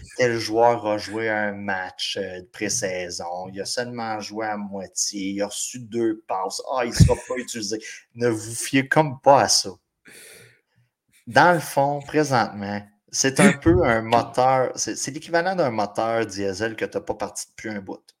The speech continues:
Tu lui donnes deux petits coups de terre, t'essayes de partir, puis tu le laisses sur l'idle. Puis après ça, tu vas commencer à l'utiliser.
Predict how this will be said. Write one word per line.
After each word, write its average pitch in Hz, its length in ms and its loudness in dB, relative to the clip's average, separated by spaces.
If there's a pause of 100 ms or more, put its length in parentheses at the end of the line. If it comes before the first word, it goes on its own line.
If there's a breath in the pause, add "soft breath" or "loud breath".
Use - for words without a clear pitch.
(520)
Tu - 120 -14
lui 98 60 -12
donnes 113 200 -6
deux 175 160 -2
petits - 180 -6
coups 139 200 -10
de 120 100 2
terre, 95 500 -8 (600)
t'essayes 165 360 0
de 135 100 4
partir, 117 500 -4 (600 soft breath)
puis - 140 -12
tu - 180 -6
le 113 280 -6
laisses - 580 -2 (400)
sur - 280 -2
l'idle. 98 360 -2 (1000)
Puis 127 200 -4
après 127 400 0
ça, - 280 -4
tu - 100 -16
vas 87 440 -14 (300)
commencer 95 440 -6
à 104 60 -6
l'utiliser. 95 500 -12